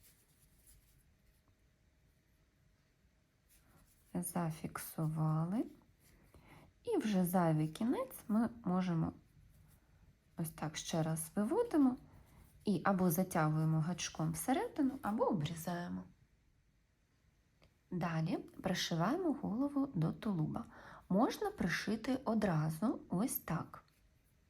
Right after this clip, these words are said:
Можна розвернути, як вам більше подобається.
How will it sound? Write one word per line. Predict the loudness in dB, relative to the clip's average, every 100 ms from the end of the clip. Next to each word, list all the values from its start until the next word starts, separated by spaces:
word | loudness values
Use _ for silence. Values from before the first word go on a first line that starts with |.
| _ _ _ _ _ _ _ _ _ _ _ _ _ _ _ _ -2
Можна | 0 2 0
розвернути, | 0 2 4 6 4 4 -2 -4 -4
як | 0 0 2
вам | 2
більше | 4 2 -2
подобається. | -6 -8 -4 -4 -4 -8 -8 -10